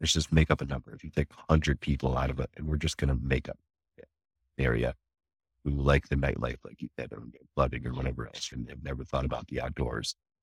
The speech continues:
If you bring a hundred of those into the R V industry and there's a sixty percent drop off, seventy percent drop off, that's still thirty new people in the R V industry. The win, right? I don't think it's, I agree with you.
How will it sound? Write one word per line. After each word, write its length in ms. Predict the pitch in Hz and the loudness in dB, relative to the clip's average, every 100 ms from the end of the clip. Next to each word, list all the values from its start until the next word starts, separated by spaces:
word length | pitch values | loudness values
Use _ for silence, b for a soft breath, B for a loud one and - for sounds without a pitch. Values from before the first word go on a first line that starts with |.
| _ | _
If 100 | 80 | 2
you 80 | 98 | 4
bring 160 | 92 80 | 6 4
a 40 | |
hundred 380 | 73 95 85 73 | 6 6 8 6
of 20 | |
those 200 | 73 69 | 6 4
into 140 | 67 - | 2 0
the 120 | 69 | 4
R 100 | 69 | 6
V 160 | 76 78 | 8 6
industry 500 | 65 62 - 69 71 | 6 0 0 0 -2
and 100 | 65 | 0
there's 240 | 65 69 65 | 2 4 4
a 160 | 64 | 0
sixty 560 | - - 87 - - 71 | 0 2 2 2 -2 0
percent 320 | 69 - - | 0 0 -2
drop 320 | - 64 76 | 0 0 0
off, 340 | 50 50 - - _ _ _ _ _ | -2 -4 -8 -14 _ _ _ _ _
seventy 200 | 82 80 | 4 4
percent 320 | 67 - 62 - | 4 2 0 -4
drop 300 | 65 82 53 | -4 -4 -8
off, 180 | - - _ _ _ | -18 -20 _ _ _
that's 100 | - | -10
still 160 | - 90 | 2 2
thirty 240 | - 80 | 6 6
new 120 | 73 69 | 6 6
people 260 | 110 65 | 4 4
in 80 | 64 | 2
the 80 | 69 | 2
R 80 | 69 | 4
V 100 | 71 | 2
industry. 300 | - - - _ _ _ _ _ _ _ _ _ | 0 -4 -6 _ _ _ _ _ _ _ _ _
The 60 | - | -2
win, 240 | 69 - - _ _ _ _ | 2 2 0 _ _ _ _
right? 240 | - 95 - | 4 4 4
I 500 | _ _ _ _ 123 | _ _ _ _ 4
don't 80 | - | 6
think 160 | 175 | 6
it's, 220 | 143 - _ | 6 2 _
I 120 | - 95 | 6 6
agree 320 | - 87 156 | 8 6 6
with 180 | 73 | 2
you. 80 | 62 | 0